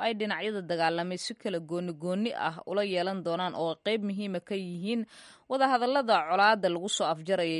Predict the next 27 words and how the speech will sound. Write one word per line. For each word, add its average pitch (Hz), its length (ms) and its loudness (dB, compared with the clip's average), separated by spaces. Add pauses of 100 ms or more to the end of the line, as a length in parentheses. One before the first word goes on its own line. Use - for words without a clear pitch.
(140)
Ukraine 226 360 0
ee 190 120 -2
muddada 185 380 -4
saddexda 185 480 -6
sano 185 380 -2
ah 156 160 -2
Yurub 170 400 -4
gilgishay. 156 560 -4 (800)
Wariyaha 190 380 2
V 190 220 0
O 196 140 2
A 190 80 6
da 180 180 4
aqalka 170 360 -2
cad 165 240 0
Anita 190 360 -4
Kapaul 240 640 0 (220)
ayaa 233 320 0
warbixintan 190 560 -2
soo 180 220 0
diyaarisay. 156 680 -2
Waxaa 160 260 -4
soo 170 200 -6
koobaya 151 420 -6 (120)
Maxamed 151 280 -12
Colaad 135 240 -4
Xasan. - 260 -12